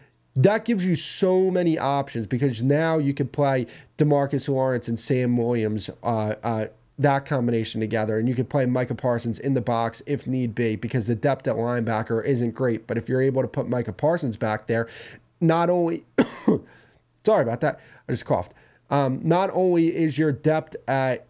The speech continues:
linebacker really good, but it's,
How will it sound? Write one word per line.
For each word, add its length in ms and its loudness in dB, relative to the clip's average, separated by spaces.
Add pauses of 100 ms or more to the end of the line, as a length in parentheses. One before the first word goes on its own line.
(120)
linebacker 920 0
really 440 4
good, 400 2
but 320 0
it's, 320 0